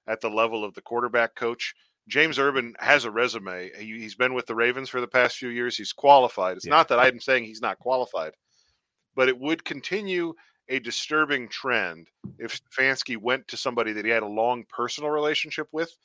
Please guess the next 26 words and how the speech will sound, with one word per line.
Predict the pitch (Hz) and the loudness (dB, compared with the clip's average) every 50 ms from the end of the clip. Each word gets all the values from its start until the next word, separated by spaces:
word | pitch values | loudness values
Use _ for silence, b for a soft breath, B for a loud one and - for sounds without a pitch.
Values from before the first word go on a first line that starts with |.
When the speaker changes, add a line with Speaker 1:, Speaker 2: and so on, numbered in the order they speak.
| _ _ _ _ _ _ _ - | _ _ _ _ _ _ _ -2
Speaker 1:
to | - 113 | -2 0
hire | 104 - 123 123 127 127 120 117 110 110 107 | 0 4 6 8 8 8 8 6 4 2 0
as | 92 107 110 107 92 | -2 -2 -4 -4 -4
the | 95 107 101 | -6 -6 -6
next, | 101 104 107 107 - - - - - - - _ _ _ _ _ _ _ _ _ - | -4 -4 -4 -2 -2 -4 -6 -6 -8 -12 -20 _ _ _ _ _ _ _ _ _ -2
as, | 113 120 123 | 0 0 2
as | 123 120 123 107 117 | 2 2 2 2 2
another | 113 117 117 110 104 | 2 2 2 2 0
coach, | - - 117 110 101 92 - 104 | 0 0 0 0 0 -2 -6 -8
especially | 101 - - 165 160 - - 175 151 143 | -6 4 6 8 8 8 6 4 2 4
when | 135 135 135 | 4 4 4
this, | 131 131 127 - b b b b b b b _ - | 2 0 0 -2 b b b b b b b _ 4
this | 156 190 185 | 6 6 6
presents | - - 175 147 170 165 151 - | 4 2 2 2 2 2 2 0
such | 165 156 - | -2 -2 -2
a | 135 | -4
clear | - - - - 185 208 202 196 156 | -8 -8 -10 -6 0 2 4 4 6
opportunity | 147 143 135 - 127 - _ - - 185 180 156 120 107 101 95 - _ _ _ _ _ _ - | 4 2 2 0 -4 -6 _ -4 -2 0 0 0 0 -2 -4 -6 -8 _ _ _ _ _ _ -16
to | - 123 | -12 -8
try | - - 151 143 147 | -2 2 4 4 4
and | 131 120 - | 4 2 2
find | - 139 139 151 151 135 | 2 4 4 4 2 0
somebody, | - 139 123 120 117 110 107 104 | -4 -4 -2 0 0 2 2 2
as | 104 107 104 | 0 0 -2
you | 151 196 214 | -6 -6 -4
said, | - - 120 | -4 -4 -4